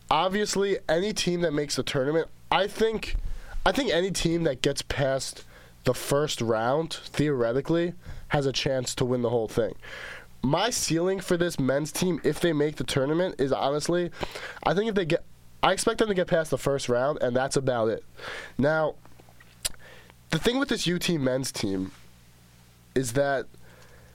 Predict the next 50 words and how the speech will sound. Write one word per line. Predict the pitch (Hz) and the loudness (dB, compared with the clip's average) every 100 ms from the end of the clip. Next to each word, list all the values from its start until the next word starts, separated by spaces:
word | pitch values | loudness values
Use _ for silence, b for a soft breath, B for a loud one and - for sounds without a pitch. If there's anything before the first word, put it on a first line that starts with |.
| B B - | B B 2
they | 175 | 2
consistent, | 165 175 156 208 214 240 226 - 156 | 4 0 2 0 0 0 -2 -2 0
no, | 196 | 2
not | 147 175 170 | 2 2 0
consistent. | 151 139 127 | -2 -2 0
They, | 175 | 0
well, | 165 190 | 2 2
they've | 196 208 120 | 2 0 -2
beaten | 175 214 262 226 | -2 0 0 -2
the | 196 | -2
teams | - 175 180 180 139 | -2 0 0 0 0
they're | 143 | 0
not | 143 143 | 0 0
supposed | - 127 143 131 - | -2 -2 -2 -2 -4
to | 113 | -4
beat, | 95 113 95 - B B B | -2 -2 -4 -8 B B B
and | 127 135 | 2 2
they've | 123 | 2
lost | 127 165 175 | 2 2 0
to | 143 | -4
the | 117 | -4
teams | 107 123 110 | -2 -2 0
they're | 113 | 0
supposed | 107 - 151 - | 0 0 -2 -2
to | 117 | -4
beat. | 104 B B B - | -4 B B B -2
They | 156 | 0
beat | 196 - - | 0 -2 2
Oklahoma | 190 214 240 - 190 175 | 2 2 0 0 0 0
twice. | - 156 160 131 - | 0 0 0 0 0
They | 139 | 0
have | 135 135 117 B B B B B | 0 -2 -4 B B B B B
held | - 226 214 | 0 0 0
Trae | - 190 185 165 | 0 2 2 2
Young. | 156 147 113 | 2 2 -2
Trae | - 196 | 0 2
Young | 214 208 175 | 2 2 2
in | 151 | 0
his | 131 | 0
first | - 165 165 | 2 2 2
game, | - 117 | 0 2
they | 113 120 | 2 2
held | 170 180 | 2 0
him | 143 | -2
to | 127 | -4
two | - 180 | 0 0
of | 170 | 0
fourteen | 156 147 - 143 | 0 0 0 -2
from | - 104 | -2 -4
three. | - 117 135 | -2 0 0